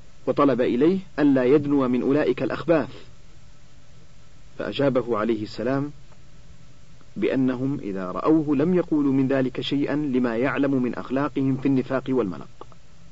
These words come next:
فلما رأوه تلطفوا به كما تنبأ صلى الله عليه وسلم. ثم أخذ المسلمون في حصارهم خمسا وعشرين ليلة،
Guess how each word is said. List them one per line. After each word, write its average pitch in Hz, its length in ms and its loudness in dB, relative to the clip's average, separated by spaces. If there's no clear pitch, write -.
فلما 165 360 4
رأوه 139 320 2
تلطفوا 147 580 2
به 131 320 4
كما 123 260 0
تنبأ 113 440 -2
صلى 110 220 -2
الله 110 340 -2
عليه 101 320 -4
وسلم. 80 360 -10
ثم 185 180 4
أخذ 127 300 0
المسلمون 113 560 0
في 107 180 -6
حصارهم 123 580 0
خمسا 135 320 -2
وعشرين 113 520 -2
ليلة، 85 280 -6